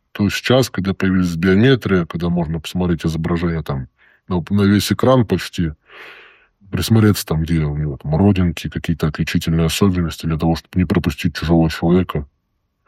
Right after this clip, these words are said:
намного лучше и проще стало. Вот я говорю, что есть у меня, скажем так, ребята, которые работают в московской воздушной зоне, которым поставили уже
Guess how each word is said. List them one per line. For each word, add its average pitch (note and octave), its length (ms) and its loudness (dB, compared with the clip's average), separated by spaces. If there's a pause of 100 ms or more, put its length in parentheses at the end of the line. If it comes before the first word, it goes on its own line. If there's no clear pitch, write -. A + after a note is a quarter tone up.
(460)
намного F2+ 340 0
лучше E2+ 340 -2
и - 40 -14
проще D#2 320 -4
стало. C#2 360 -6 (260)
Вот - 220 -8
я E2+ 80 -2
говорю, F2 260 2
что - 180 -6
есть G2+ 300 2
у - 20 -2
меня, D2+ 320 0 (600)
скажем - 340 -4
так, - 220 -6
ребята, F2 340 2
которые E2 380 -2
работают F2 500 0 (500)
в - 40 -6
московской A2+ 520 2
воздушной F#2+ 520 2
зоне, F2+ 260 0
которым E2+ 420 -2
поставили G2 640 2
уже D#2 500 -4